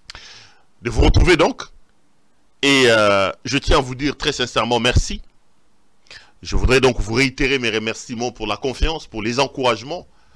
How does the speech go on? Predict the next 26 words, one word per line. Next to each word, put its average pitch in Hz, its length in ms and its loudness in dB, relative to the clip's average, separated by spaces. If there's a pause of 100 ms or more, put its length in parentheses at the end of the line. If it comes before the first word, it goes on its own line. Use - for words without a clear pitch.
(300)
pour - 140 -4
l'intérêt 151 560 0
que 123 100 -8
vous 113 160 -10
ne 117 60 -8
cessez 127 340 -8
de 135 80 -4
multiplier 147 680 -6
pour - 180 0
cette - 160 -6
émission. 113 480 -6 (680)
Vous 110 160 -8
n'arrêtez 123 460 0
de 120 100 -2
nous 131 140 -4
suivre, 120 500 -2
vous 101 140 -10
n'arrêtez 113 480 -2
d'être 123 300 -4
derrière 107 400 -4
nous. 135 260 -8
Et 101 80 -6
j'ai 98 140 -12
toujours 110 340 -10
dit, 139 300 -6
euh, 110 100 -2